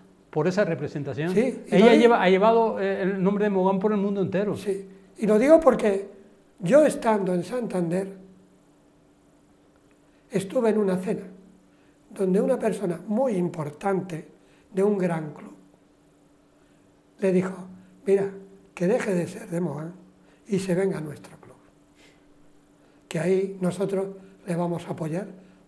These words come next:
Speaker 2: todo lo que necesita". Y Tara, que estaba presente, me dijo, "No, yo soy de Mogán". Le ha salido cuando tenía dieciocho años,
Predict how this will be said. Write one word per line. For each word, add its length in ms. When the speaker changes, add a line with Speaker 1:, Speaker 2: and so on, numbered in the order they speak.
Speaker 2:
todo 260
lo 120
que 80
necesita". 540
Y 100
Tara, 240
que 100
estaba 320
presente, 640
me 80
dijo, 400
"No, 280
yo 180
soy 300
de 100
Mogán". 260
Le 120
ha 80
salido 580
cuando 320
tenía 340
dieciocho 520
años, 340